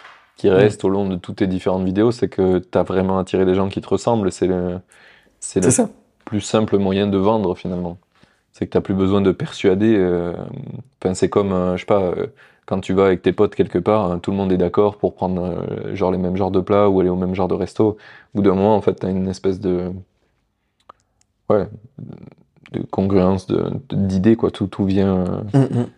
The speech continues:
Speaker 1: tout,
Speaker 2: Exactement.
Speaker 1: tout, tout vient en commun et du coup, c'est beaucoup plus simple. Je comprends très bien ce truc-là. Je pense que ce que tu,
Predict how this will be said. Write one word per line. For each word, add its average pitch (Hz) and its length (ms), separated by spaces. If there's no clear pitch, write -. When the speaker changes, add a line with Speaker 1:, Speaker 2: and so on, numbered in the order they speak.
Speaker 1:
tout, - 60
Speaker 2:
Exactement. 123 380
Speaker 1:
tout, 98 220
tout - 140
vient 92 140
en 90 80
commun 104 280
et - 20
du 98 80
coup, - 120
c'est - 120
beaucoup 95 180
plus - 120
simple. 110 240
Je - 100
comprends 98 320
très 107 140
bien 113 100
ce 113 60
truc-là. 127 240
Je - 80
pense 151 180
que 104 300
ce - 120
que - 80
tu, 95 560